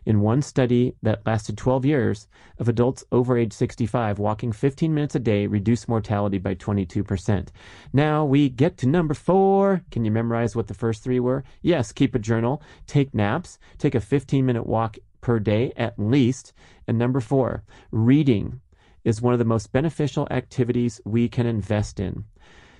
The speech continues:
Oh, I'd have to agree. And I'm so,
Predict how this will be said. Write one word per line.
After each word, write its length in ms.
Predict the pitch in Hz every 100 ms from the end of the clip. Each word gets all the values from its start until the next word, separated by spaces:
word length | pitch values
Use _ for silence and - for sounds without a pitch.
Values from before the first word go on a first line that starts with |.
| _ _ -
Oh, 340 | 160 170 165
I'd 120 | 147 127
have 220 | 135 -
to 120 | 135
agree. 540 | 110 107 135 135 135 123 - _ -
And 360 | 120 117 117 117
I'm 220 | 123 117
so, 640 | - - 143 139 135 131